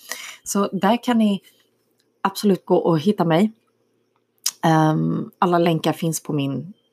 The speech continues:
på min hemsida sweden texas punkt com. Och är det så att ni har några frågor som ni vill ställa, ehm, som sagt, skicka med ett P M, skicka en kommentar, vad än ni ser det här. Ehm,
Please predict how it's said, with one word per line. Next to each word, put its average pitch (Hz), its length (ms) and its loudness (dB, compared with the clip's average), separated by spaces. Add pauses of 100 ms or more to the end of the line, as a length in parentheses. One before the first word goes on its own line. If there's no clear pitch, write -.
(200)
på - 100 -6
min 151 160 0
hemsida 143 600 -4
sweden - 380 -4
texas - 420 -8
punkt 147 200 -8
com. 156 200 -4 (320)
Och - 80 -2
är 302 140 8
det 359 80 6
så 320 120 2
att 233 100 -2
ni 202 60 4
har 180 140 2
några 156 180 0
frågor 165 380 2
som 147 240 -6
ni 143 80 -4
vill 131 80 -4
ställa, 139 500 -4 (540)
ehm, 139 480 -4
som 165 160 -4
sagt, 151 180 -2 (300)
skicka 214 280 2
med 180 120 4
ett - 80 -12
P 190 220 8
M, 240 300 4
skicka - 260 -4
en 135 60 -4
kommentar, 208 800 2
vad 143 160 0
än 139 120 -2
ni 135 80 -4
ser 139 180 -2
det 135 60 -2
här. 135 280 0 (480)
Ehm, 135 560 -2